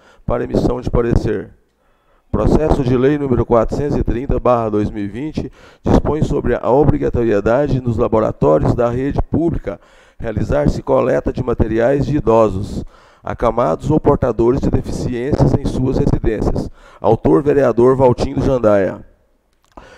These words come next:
Processo de lei número quatrocentos e trinta e um barra dois mil e vinte institui no âmbito do município de Patrocínio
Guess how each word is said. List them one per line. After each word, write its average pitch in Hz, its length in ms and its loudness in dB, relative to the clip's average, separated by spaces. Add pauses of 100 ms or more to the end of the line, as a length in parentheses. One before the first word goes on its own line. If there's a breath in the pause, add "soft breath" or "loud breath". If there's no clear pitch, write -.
(120 loud breath)
Processo 147 500 4
de 131 140 2
lei 139 180 6
número 139 300 2
quatrocentos 131 500 -4
e - 60 -2
trinta 139 300 -6
e 110 100 -4
um 151 160 -8
barra 127 320 -2
dois 110 240 -2
mil 117 120 -8
e 120 40 -4
vinte 147 440 -8 (300 soft breath)
institui 143 520 -2
no 143 160 -2
âmbito 143 240 -4
do 123 120 -6
município 123 540 -4
de - 140 -4
Patrocínio 156 760 -4